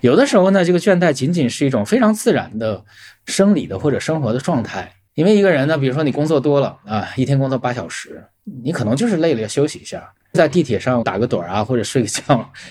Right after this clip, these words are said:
这是很正常的，对吧？这人生理就是，包括太阳也是日出，呃，日落，然后有一个这个节奏，有潮汐嘛，生命也是这样，你有高点也有低点。你这个有生命张扬的时候，早上八点钟，非常非常充满干劲，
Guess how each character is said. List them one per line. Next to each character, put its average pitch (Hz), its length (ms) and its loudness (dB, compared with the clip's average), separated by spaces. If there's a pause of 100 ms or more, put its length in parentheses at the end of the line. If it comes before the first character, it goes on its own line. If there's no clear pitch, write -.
这 190 100 4
是 202 120 4
很 110 100 0
正 143 160 2
常 - 260 -8
的， - 140 -20
对 135 140 4
吧？ 120 260 -2 (480)
这 254 120 6
人 190 180 6
生 277 180 4
理 202 100 4
就 170 140 4
是， 185 240 4
包 180 160 4
括 233 160 2
太 240 220 0
阳 165 120 0
也 131 140 0
是 139 140 -2
日 170 160 0
出， 165 320 0 (460)
呃， 139 360 2
日 175 220 0
落， 156 340 2
然 120 220 -2
后 147 120 -2
有 123 160 0
一 107 120 -4
个 135 180 0
这 135 100 -6
个 135 60 -2
节 107 240 -4
奏， 131 160 0
有 104 100 -4
潮 98 260 -6
汐 123 280 -4
嘛， 101 160 -4
生 214 180 -2
命 285 120 0
也 - 80 -4
是 - 120 -16
这 95 120 -6
样， 92 180 -8 (200)
你 139 120 -2
有 160 80 2
高 147 180 0
点 135 200 -4
也 101 60 -8
有 104 100 -2
低 101 180 -8
点。 85 220 -12 (400)
你 120 160 0
这 139 100 2
个 147 220 4
有 113 240 -2
生 156 180 -2
命 156 160 0
张 135 240 -4
扬 113 160 -2
的 113 80 -2
时 - 140 -12
候， - 240 -12
早 - 160 -4
上 127 120 -2
八 131 140 0
点 113 160 -2
钟， 104 180 -4 (440)
非 156 180 2
常 156 180 2
非 151 80 2
常 143 80 2
充 147 160 -6
满 120 140 0
干 117 180 -2
劲， 107 240 -6